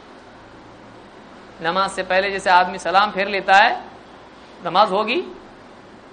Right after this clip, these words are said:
मौत से पहले आदमी दीन को सलाम कह देता है, मौत तक जमना है। "वला तमूतुन्ना इल्ला व अंतुम मुस्लिमून", तुमको मरना है तो इस्लाम ही की हालत में मरना पड़ेगा,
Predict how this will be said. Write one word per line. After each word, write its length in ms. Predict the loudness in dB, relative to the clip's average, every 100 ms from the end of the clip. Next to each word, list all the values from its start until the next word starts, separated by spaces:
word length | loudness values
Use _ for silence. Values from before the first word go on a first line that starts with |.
| -20 -6
मौत 300 | 2 2 2
से 120 | -2
पहले 300 | 2 4 6
आदमी 340 | 6 6 2
दीन 220 | -6 -8
को 100 | -8
सलाम 380 | -8 -2 0 0
कह 140 | -2 -4
देता 300 | -6 -12 -16
है, 160 | -16 -20 -20 -20 -20 -14
मौत 320 | -4 -2 -2 -2
तक 80 | -2
जमना 360 | -2 -6 -8
है। 160 | -12 -12 -20 -20 -20 -20 -20 -20 -20 -6
"वला 240 | 0 2
तमूतुन्ना 560 | 2 -2 -6 -8 -6 -4
इल्ला 300 | -4 0 2
व 60 | 4
अंतुम 340 | 2 -2 -8
मुस्लिमून", 760 | -12 -12 -10 -2 0 2 0 -8 -18 -20 -20 -20 -20 -20 -20 -20 -20 -20 -20 -20 -20 -10
तुमको 260 | -10 -6 -2
मरना 360 | 0 2 4
है 320 | 6 4 2 -4 -18 -20 -20 -14
तो 60 | -12
इस्लाम 520 | -12 -2 4 4 2
ही 180 | -6 -6
की 120 | -4
हालत 340 | 0 0 -2 -6
में 80 |
मरना 260 | -8 -4 -6
पड़ेगा, 580 | -6 -8 -8 -16 -18